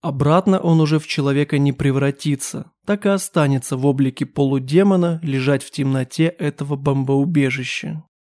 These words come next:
Воспользовавшись этим шансом, Тигини, зайдя с незащищённой стороны, воткнул свой кинжал под мышку демону.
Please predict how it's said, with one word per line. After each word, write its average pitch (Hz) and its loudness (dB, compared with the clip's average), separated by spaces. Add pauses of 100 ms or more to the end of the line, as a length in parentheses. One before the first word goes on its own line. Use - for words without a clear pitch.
(160)
Воспользовавшись 208 2
этим 170 4
шансом, 185 2
Тигини, 165 2
зайдя 139 2
с - -2
незащищённой 143 4
стороны, 160 6
воткнул 233 4
свой 202 4
кинжал 170 4
под 147 0
мышку 156 2
демону. 131 0